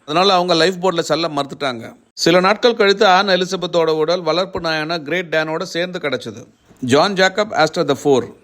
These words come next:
உலக பணக்காரர்களில் ஒருவரான இவருடைய இன்றைய சொத்து மதிப்பு கிட்டத்தட்ட ரெண்டு புள்ளி நாலு பில்லியன் டாலர் ஆகும். ஆயிரத்தி எட்நூத்தி தொண்ணூத்தி ஏழுல முதல் அஸ்டோரியா ஹோட்டல் இவரால தொடங்கப்பட்டது. தன்னுடைய ஐந்து மாத கர்ப்பிணி மனைவியோடு இந்த டைட்டானிக் கப்பல்ல இவர் பயணம் செய்தார்.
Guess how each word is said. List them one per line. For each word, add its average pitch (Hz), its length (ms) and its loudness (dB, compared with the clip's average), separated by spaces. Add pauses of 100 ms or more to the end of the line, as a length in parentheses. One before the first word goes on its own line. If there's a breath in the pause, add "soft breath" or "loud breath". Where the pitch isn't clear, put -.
உலக 180 440 2
பணக்காரர்களில் 190 640 0
ஒருவரான 160 480 0
இவருடைய 156 360 -2
இன்றைய 143 200 -4
சொத்து 151 240 -6
மதிப்பு 160 340 -6
கிட்டத்தட்ட 160 420 -6
ரெண்டு 160 260 -4
புள்ளி 165 200 -6
நாலு 143 320 -2
பில்லியன் 135 260 -2
டாலர் 123 280 0
ஆகும். 107 340 -8 (160)
ஆயிரத்தி 214 460 2
எட்நூத்தி 196 400 -2
தொண்ணூத்தி 185 240 -2
ஏழுல 180 240 2
முதல் 175 280 0
அஸ்டோரியா 175 440 0
ஹோட்டல் 160 300 0
இவரால 160 320 0
தொடங்கப்பட்டது. 139 720 -4
தன்னுடைய 185 420 4
ஐந்து 190 220 0
மாத 214 240 2
கர்ப்பிணி 196 400 0
மனைவியோடு 175 500 0
இந்த 156 240 -4
டைட்டானிக் 156 500 -2
கப்பல்ல 156 240 -4
இவர் 147 220 -4
பயணம் 139 280 -2
செய்தார். 110 360 -6